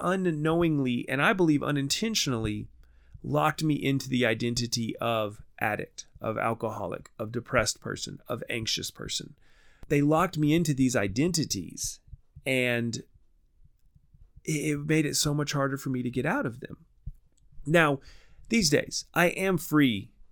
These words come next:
of most everything I've mentioned. You know, drug addiction's not, it's not an issue in my life. Alcohol's not an issue in my life.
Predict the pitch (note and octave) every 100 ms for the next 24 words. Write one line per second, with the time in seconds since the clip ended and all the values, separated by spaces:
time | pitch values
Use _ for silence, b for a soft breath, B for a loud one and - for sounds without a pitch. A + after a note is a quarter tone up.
0 | - _ _ _ _ _ B2+ A#2 C3 C#3+
1 | C#3+ - B2+ C3 B2+ A2+ G#2+ F#2+ - -
2 | - - - - - - - - - B2+
3 | C#3+ C#3+ C3 E3 G3+ G3+ G#3+ - F3+ -
4 | - A3+ - C#4+ B3 A#3+ - D3 A2+ G2+
5 | G2 - - - - - - - _ -
6 | F3 G#3 G3+ G3 D#3 E3+ E3+ C#3+ C3+ B2
7 | A2 G#2+ F#2 - - -